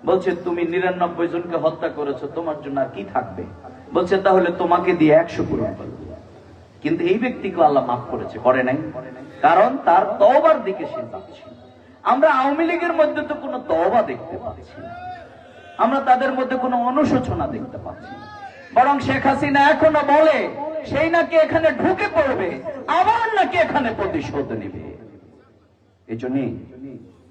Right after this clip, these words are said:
আমি আমাদের এই পেশিবাদের বিরুদ্ধে আমরা জামাত, বিএনপি, হেফাজত, চরমনাই,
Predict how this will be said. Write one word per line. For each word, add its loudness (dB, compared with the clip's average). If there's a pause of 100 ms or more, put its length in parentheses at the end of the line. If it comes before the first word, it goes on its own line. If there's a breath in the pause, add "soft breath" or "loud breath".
(140)
আমি -2 (720)
আমাদের -6 (680)
এই -6 (100)
পেশিবাদের 2
বিরুদ্ধে -2 (720)
আমরা 0
জামাত, -2
বিএনপি, 0 (160)
হেফাজত, 0
চরমনাই, 4